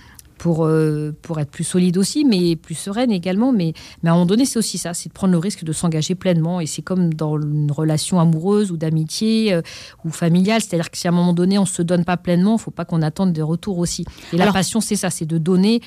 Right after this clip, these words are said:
Speaker 1: sans attendre de retour et sans savoir ce que, si, si ça va réussir, mais c'est de donner. Et ça, je pense que c'est, c'est quelque chose qui est très fort aussi, quand on sait ce pourquoi on donne.
Speaker 2: Prendre des risques, vous l'avez dit. Quel type de risques,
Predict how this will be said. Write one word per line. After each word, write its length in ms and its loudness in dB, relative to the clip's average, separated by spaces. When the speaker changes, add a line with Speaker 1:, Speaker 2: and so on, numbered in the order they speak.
Speaker 1:
sans 320 0
attendre 320 0
de 60 2
retour 360 -2
et 60 -2
sans 160 -2
savoir 280 -2
ce 80 -10
que, 60 -8
si, 280 -6
si 220 -4
ça 160 2
va 80 2
réussir, 420 0
mais 120 4
c'est 140 -4
de 120 -2
donner. 440 0
Et 80 -4
ça, 220 -2
je 100 -2
pense 200 -4
que 80 -14
c'est, 480 -6
c'est 140 -6
quelque 240 -2
chose 180 -4
qui 140 -6
est 60 -6
très 160 0
fort 240 2
aussi, 260 -2
quand 140 0
on 80 4
sait 160 2
ce 140 0
pourquoi 340 -2
on 80 4
donne. 240 -2
Speaker 2:
Prendre 260 4
des 140 4
risques, 320 0
vous 160 -2
l'avez 240 4
dit. 240 2
Quel 180 2
type 240 -2
de 80 4
risques, 420 0